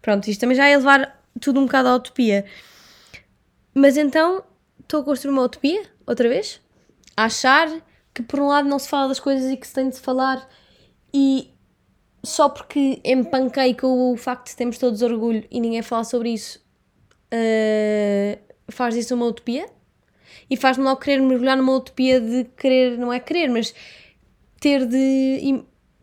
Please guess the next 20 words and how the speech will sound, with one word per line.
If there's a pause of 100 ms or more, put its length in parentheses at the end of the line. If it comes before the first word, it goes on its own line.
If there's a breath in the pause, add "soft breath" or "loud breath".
(140)
tipo, (120)
picturing, (200)
não
sei
esta
palavra,
ah,
ter
de
imaginar
um, (600 soft breath)
um
clube
dos
orgulhosos
onde
se
fala (960)
de
orgulho?